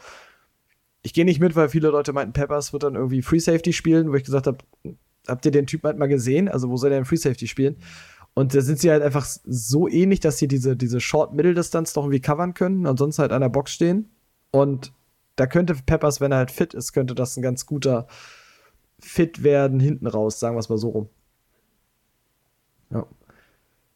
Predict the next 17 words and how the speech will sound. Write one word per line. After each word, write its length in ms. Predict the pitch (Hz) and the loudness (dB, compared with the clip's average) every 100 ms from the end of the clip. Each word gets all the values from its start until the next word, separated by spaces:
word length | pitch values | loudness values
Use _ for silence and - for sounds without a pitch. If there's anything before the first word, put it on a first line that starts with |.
| _ | _
Dann 140 | - 127 | -2 2
tue 140 | 151 | 4
ich 40 | 175 | 4
jetzt 180 | 165 | 2
Tobi 240 | - 190 214 | 0 2 4
weh, 160 | 214 | 4
nachdem 260 | 226 151 165 | 2 0 0
ich 80 | 156 | 0
Steven 320 | - 185 190 | 0 0 -2
vorher 200 | 180 175 | -2 0
wehgetan 340 | 175 180 180 | 0 0 0
hab, 120 | 175 170 | -2 0
tue 120 | 165 | 0
ich 60 | |
jetzt 140 | 156 156 | 0 -2
Tobi 240 | 170 175 | -2 2
weh. 140 | 175 | 2